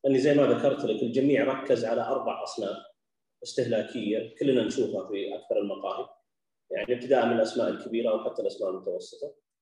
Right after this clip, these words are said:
وإحنا كان ال-، ال-، ال-، ال-، ال-، يمكن ال-، الفكرة عندنا زي ما ذكرت، آه، التنويع.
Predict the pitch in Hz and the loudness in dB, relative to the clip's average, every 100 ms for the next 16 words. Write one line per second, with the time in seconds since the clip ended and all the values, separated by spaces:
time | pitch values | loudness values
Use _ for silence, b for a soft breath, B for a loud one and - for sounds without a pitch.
0 | _ _ - 156 143 135 - 156 - 156 | _ _ -12 -2 4 4 4 2 4 4
1 | 151 143 139 131 120 120 107 - 95 - | 4 4 4 2 2 -2 -2 -4 -6 -8
2 | - - - - - 101 127 - 131 127 | -8 -10 -10 -12 -8 -6 -8 -2 2 2
3 | 123 117 110 113 160 - 139 147 156 185 | 2 0 -4 -4 -6 0 0 2 2 2
4 | 190 185 - 147 139 131 131 180 190 185 | 2 0 -4 -4 0 0 0 0 0 -2
5 | - 95 123 120 587 254 - - - 139 | -6 -2 0 2 2 2 0 -2 -4 -2
6 | 127 - | 0 -2